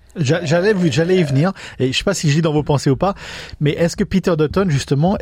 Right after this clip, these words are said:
i-, il a un problème sur cette campagne avec ce qui s'est passé aux États-Unis, parce que il voulait, euh, alors on voit l'examen, mais il y avait quand même ce sentiment que Peter Dutton voulait embrasser quand même pas mal,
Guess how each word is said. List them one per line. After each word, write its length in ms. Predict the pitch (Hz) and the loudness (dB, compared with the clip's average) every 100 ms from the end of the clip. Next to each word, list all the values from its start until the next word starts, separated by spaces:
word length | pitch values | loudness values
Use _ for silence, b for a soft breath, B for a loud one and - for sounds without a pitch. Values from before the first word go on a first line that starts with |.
| - | -4
i-, 100 | - - | -4 0
il 180 | 143 | 0
a 80 | 135 | 2
un 80 | 131 | 0
problème 580 | - 131 156 170 151 107 | 0 -2 0 0 0 -2
sur 160 | - 135 | -4 -2
cette 160 | 139 | -2
campagne 400 | - 131 151 175 | 0 0 2 0
avec 200 | 131 123 | 2 0
ce 80 | - | 0
qui 80 | - | -4
s'est 140 | - | -2
passé 280 | 143 135 - | 0 0 2
aux 40 | 135 | 2
États-Unis, 480 | 123 123 117 139 | 2 2 2 2
parce 160 | 214 - | 0 -2
que 120 | - 143 B B B | -2 -4 B B B
il 140 | 180 | 0
voulait, 500 | 151 143 170 175 208 202 B B B - | 2 2 2 4 2 -2 B B B 0
euh, 220 | 127 120 | 2 4
alors 240 | 117 113 123 | 2 2 2
on 80 | |
voit 220 | 127 120 139 | 2 2 2
l'examen, 360 | 127 - 196 | 0 0 0
mais 140 | 190 151 | 2 0
il 100 | 156 | 0
y 80 | |
avait 100 | 147 | 0
quand 100 | 139 | 2
même 100 | 165 | 0
ce 100 | 160 | 0
sentiment 380 | 151 156 - 180 | -2 0 2 0
que 100 | 190 | 0
Peter 300 | 147 156 156 | -2 0 0
Dutton 220 | 139 139 208 | 0 2 2
voulait 180 | 143 | 2
embrasser 460 | 143 147 131 151 208 | 2 2 0 0 -2
quand 80 | 170 | -2
même 100 | 139 | -2
pas 160 | 180 | 0
mal, 320 | 175 185 175 | 0 2 2